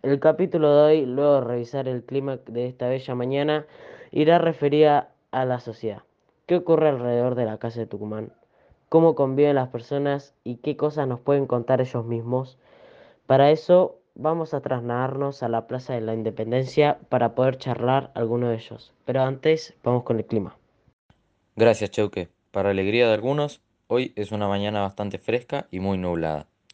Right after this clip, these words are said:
Speaker 2: Es un día hermoso para dormir un poco más y desayunar algo calentito. ¿Vieron que existen dos tipos de personas? Las que les encanta el frío y las que les encanta el calor. ¿Ustedes cuál creen ser? Yo definitivamente me tiro para el frío.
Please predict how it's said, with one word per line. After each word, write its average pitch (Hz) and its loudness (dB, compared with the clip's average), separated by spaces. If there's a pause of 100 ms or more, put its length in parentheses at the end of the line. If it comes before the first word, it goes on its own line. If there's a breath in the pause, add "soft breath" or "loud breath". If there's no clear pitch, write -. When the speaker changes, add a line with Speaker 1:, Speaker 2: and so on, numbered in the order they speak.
(500 soft breath)
Speaker 2:
Es 113 -8
un 120 0
día 117 6
hermoso 147 0
para 117 2
dormir 101 0
un 98 -6
poco 95 -6
más 127 -4
y 98 -6
desayunar 92 -4
algo 95 0
calentito. 87 -6 (1040)
¿Vieron 151 4
que 110 -2
existen 107 -4
dos 101 -2
tipos 101 -2
de 90 0
personas? 113 -4 (340)
Las 95 -4
que 107 -2
les 92 0
encanta 92 -2
el 87 -2
frío 170 -2
y 98 -4
las 92 -2
que 95 -8
les 90 -4
encanta 92 -4
el 87 -4
calor. 80 -4 (600)
¿Ustedes 156 -2
cuál 113 0
creen 101 -2
ser? 87 -6 (480)
Yo 135 0
definitivamente 117 -2
me 107 -4
tiro 104 -2
para 90 0
el 85 -2
frío. 82 -4